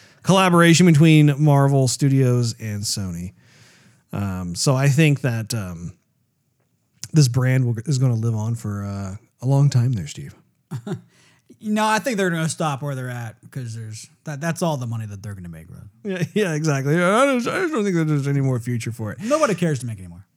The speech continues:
Speaker 1: So I want to know, Steve, 'cause we haven't talked about it. I wanna know what your high-level thoughts are of Avengers Endgame.
Speaker 2: I liked it.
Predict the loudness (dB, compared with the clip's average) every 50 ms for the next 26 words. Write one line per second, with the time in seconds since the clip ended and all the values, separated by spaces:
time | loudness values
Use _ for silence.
0 | _ -4 0 4 4 4 4 4 2 2 0 -2 _ _ _ _ _ _ _ _
1 | _ _ _ _ _ -2 0 2 4 4 4 4 4 6 4 4 4 2 2 2
2 | 2 4 4 4 4 4 2 2 0 -2 -2 -4 -12 -4 2 4 4 6 6 4
3 | 4 4 6 6 6 4 4 4 2 2 2 2 2 2 2 0 2 2 2 2
4 | 2 0 0 -2 -4 -4 -2 0 2 4 4 4 4 4 4 2 2 2 4 4
5 | 2 2 2 0 0 0 -2 -6 _ _ _ _ _ -2 -2 -2 0 0 0 2
6 | 2 2 2 2 2 2 4 4 2 2 0 0 0 0 0 2 2 2 4 4
7 | 2 2 2 4 4 6 6 6 6 6 6 6 8 8 8 8 6 4 4 0
8 | 0 -2 -4 -14 -20 -20 _ _ _ _ _ _ _ _ _ _ _ _ _ _
9 | _ _ _ -4 -2 0 2 4 4 4 4 4 4 6 4 4 4 4 4 4
10 | 2 2 0 -4 -8 -10 -20 -20 _ _ _ _ _ _ _ _ -14 -10 -6 -4
11 | -4 -2 0 0 2 4 4 4 4 2 0 0 0 0 0 0 -2 -6 -8